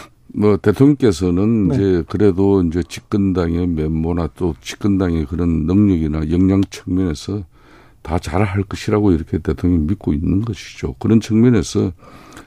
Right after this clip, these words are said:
Speaker 1: 대통령은 이제 국가 정체성이나 또 뭐 이 애교 안보 이런 좀 느슨해진 부분을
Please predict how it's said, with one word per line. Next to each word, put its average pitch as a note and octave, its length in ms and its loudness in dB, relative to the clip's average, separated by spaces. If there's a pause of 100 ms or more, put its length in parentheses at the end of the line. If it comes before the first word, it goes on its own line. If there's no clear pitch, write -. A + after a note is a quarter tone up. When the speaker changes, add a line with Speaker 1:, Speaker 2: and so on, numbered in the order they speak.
(160)
Speaker 1:
대통령은 C3 520 4
이제 A2+ 180 2
국가 G2+ 340 -2
정체성이나 F2+ 920 -2
또 F2+ 160 -4
뭐 E2+ 300 -4
이 E2+ 300 -2
애교 D#2+ 280 0
안보 D#2 380 0
이런 D#2+ 340 -2 (540)
좀 F2 240 2
느슨해진 F2+ 680 2
부분을 E2 540 -2